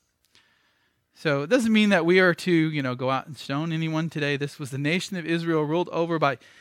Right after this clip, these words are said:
Israel's priests and Israel's king. But we can learn a principle here, that the prophet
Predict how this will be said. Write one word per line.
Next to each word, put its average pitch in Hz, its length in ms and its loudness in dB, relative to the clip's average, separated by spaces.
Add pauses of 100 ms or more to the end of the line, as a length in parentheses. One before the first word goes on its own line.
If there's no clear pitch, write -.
(140)
Israel's 139 440 -8
priests - 560 -10
and 127 100 -16
Israel's 135 460 -10
king. 175 400 -8 (580)
But - 460 0 (600)
we 147 140 -8
can 160 260 -6
learn 170 180 -2
a 135 60 -2
principle 143 460 -6
here, 127 280 -10 (520)
that 139 300 -4 (480)
the 127 60 -16
prophet 160 400 -4